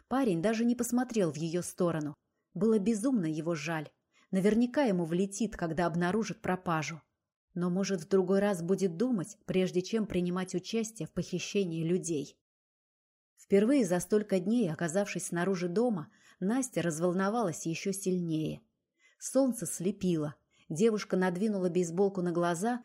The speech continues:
и поспешила к серо-синему фургону с логотипом клининговой службы. Неподалеку стояло несколько незнакомых мужчин,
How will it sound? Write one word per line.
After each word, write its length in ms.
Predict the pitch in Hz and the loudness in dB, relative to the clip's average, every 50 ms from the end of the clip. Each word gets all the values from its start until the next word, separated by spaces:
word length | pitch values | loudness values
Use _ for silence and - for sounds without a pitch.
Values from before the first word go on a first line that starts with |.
| _ - | _ -6
и 80 | 175 | -4
поспешила 640 | 170 185 175 - - 190 180 - - 277 262 190 - | -2 -2 -4 -2 -4 -4 -4 -2 -2 0 0 0 0
к 80 | - | -2
серо-синему 720 | - - - 233 214 190 175 - - 214 202 202 196 196 180 | -6 -4 -2 0 0 0 -2 -2 -2 -2 -2 0 0 -2 -2
фургону 560 | 190 - 185 185 180 190 247 269 220 160 147 | -2 0 0 0 2 2 2 2 2 0 -4
с 120 | - - | -4 -2
логотипом 560 | 175 180 165 175 175 - - 247 247 170 151 | -2 0 0 0 -2 -2 -4 -4 -4 -4 -6
клининговой 540 | 151 - 180 202 196 185 185 175 175 180 175 | -4 -2 -2 -2 0 -2 -2 -2 -2 -2 -2
службы. 540 | 175 - - 165 156 151 143 - - 147 - - _ _ _ _ _ _ _ _ _ _ _ - | -2 -2 -2 0 0 -2 -2 -4 -8 -10 -12 -14 _ _ _ _ _ _ _ _ _ _ _ -2
Неподалеку 560 | 196 208 208 208 214 226 262 302 294 - 180 | 0 0 2 2 4 4 4 2 0 -2 -6
стояло 420 | - - 175 175 185 240 254 220 | -4 -2 0 2 2 2 2 2
несколько 540 | 190 185 190 220 240 233 - 190 180 - 190 | 2 0 0 0 -2 -2 -2 -4 -2 0 0
незнакомых 640 | 180 180 170 180 180 175 180 - 214 208 208 - - | 0 0 0 -2 -2 -2 -2 0 -2 -2 -2 0 0
мужчин, 500 | 214 226 220 - - - 175 156 143 - | 0 0 0 -2 -4 -4 -4 -4 -4 -6